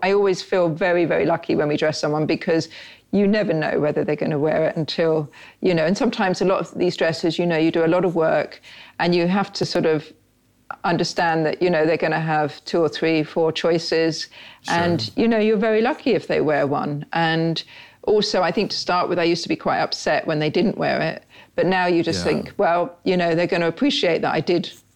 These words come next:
Speaker 1: I did make that. So
Speaker 2: Right,
Speaker 1: it usually
Speaker 2: right.
Speaker 1: sort of works out that in the end, you know, they sort of, uh, they wear something.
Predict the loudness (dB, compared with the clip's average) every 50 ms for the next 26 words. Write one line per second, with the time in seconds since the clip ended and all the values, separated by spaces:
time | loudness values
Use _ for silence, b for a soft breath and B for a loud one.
0 | _ _ -6 -4 -2 0 0 0 0 0 -4 -4 -6 -8 -10 -10 -8 -8 -8 -10
1 | -14 _ B B B B B B -8 -4 -2 0 2 2 2 2 2 0 0 -2
2 | 0 2 2 2 4 2 2 2 2 2 2 2 2 0 0 0 2 2 2 0
3 | 0 0 -2 -2 -2 0 0 0 0 0 0 2 0 0 0 0 -2 -2 -4 -4
4 | -4 -2 -2 -2 -2 -2 -2 -2 -2 -2 -4 -4 -2 -2 -2 -4 -4 -4 -4 -4
5 | -4 -4 -6 -10 b b b b b b b b b _ -2 -2 0 0 0 0
6 | -2 -2 -4 -6 -6 -6 -6 -6 -6 -8